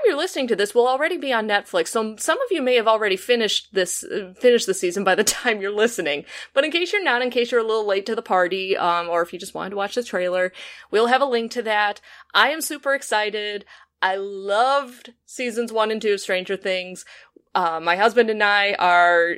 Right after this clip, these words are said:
we're just finishing up. We're, like, halfway through season two, and we're trying to get it, get it finished by, um, well, hopefully, hopefully by Thursday. If, if not, ho-,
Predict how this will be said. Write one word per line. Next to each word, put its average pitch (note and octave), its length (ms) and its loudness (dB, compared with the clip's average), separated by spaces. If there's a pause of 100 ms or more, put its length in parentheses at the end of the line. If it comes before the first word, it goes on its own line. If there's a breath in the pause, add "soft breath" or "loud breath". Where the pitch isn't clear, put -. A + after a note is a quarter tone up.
we're F#3 260 -2
just F#3+ 280 -2
finishing G3 500 0
up. F3 220 2
We're, F#3 140 2
like, E3 220 0
halfway G#3 360 -2
through F#3 200 -4
season F3+ 340 -8
two, F3 200 -4
and E3 100 -6
we're C3 100 -8
trying G#3+ 340 0
to G#3 80 -4
get F#3+ 180 0
it, F3 260 -6
get F3+ 120 0
it E3 100 -4
finished E3 540 -4 (500 loud breath)
by, E3+ 500 4
um, D#3 500 -4 (340 soft breath)
well, E3+ 260 2 (180)
hopefully, B3+ 440 2
hopefully C#4 340 -2
by F#3 140 2
Thursday. D#3+ 560 -4
If, F3+ 160 -4
if B3+ 260 2
not, F#3+ 300 2
ho-, G3 240 -2